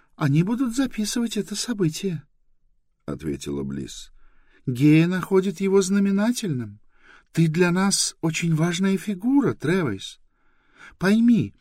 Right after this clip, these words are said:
что если ты изменишь свое мнение в результате этого путешествия и примешь решение против нас,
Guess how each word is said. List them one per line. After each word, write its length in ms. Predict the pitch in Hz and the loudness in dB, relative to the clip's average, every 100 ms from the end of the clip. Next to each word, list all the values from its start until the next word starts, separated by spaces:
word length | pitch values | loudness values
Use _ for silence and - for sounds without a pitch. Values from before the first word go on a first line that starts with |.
| _ - - - | _ -20 -20 -16
что 200 | - - | -4 4
если 360 | 165 196 - 180 | 4 4 0 -2
ты 400 | 160 208 214 160 _ _ | 0 0 0 -4 _ _
изменишь 640 | 165 135 147 196 190 151 | 0 2 4 4 2 0
свое 320 | - 156 147 | 2 4 4
мнение 440 | 139 143 190 180 151 | 2 0 0 0 2
в 60 | |
результате 680 | 143 143 143 139 165 165 135 | 0 0 -2 -2 -4 -2 -2
этого 300 | 135 151 135 | 0 0 0
путешествия 960 | 131 - 117 - 175 - - 131 101 - - - - - - | -2 -10 -8 -2 -2 -2 -6 -6 -6 -10 -20 -20 -20 -20 -6
и 140 | 180 156 | -2 2
примешь 460 | 156 196 202 - | 4 4 4 0
решение 600 | 156 139 - 180 190 156 | -2 -2 0 2 2 2
против 540 | 139 139 190 233 220 160 | 2 2 2 0 -4 -6
нас, 400 | 107 - - | -6 -8 -16